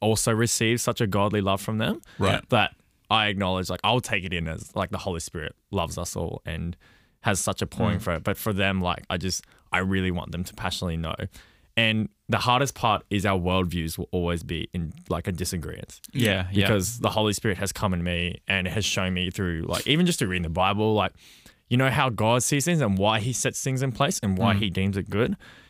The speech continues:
Speaker 1: And I
Speaker 2: Yeah.
Speaker 1: think it's sometimes sharing that to my friends and also trying to be as righteous and as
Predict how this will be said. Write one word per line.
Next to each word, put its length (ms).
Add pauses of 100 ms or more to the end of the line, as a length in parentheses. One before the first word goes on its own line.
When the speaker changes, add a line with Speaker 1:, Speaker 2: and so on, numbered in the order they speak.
(140)
Speaker 1:
And 120
I 60
Speaker 2:
Yeah. 40
Speaker 1:
think 320 (240)
it's 160
sometimes 640
sharing 320
that 140
to 100
my 80
friends 520
and 260
also 540 (400)
trying 220
to 60
be 200
as 180
righteous 540
and 140
as 300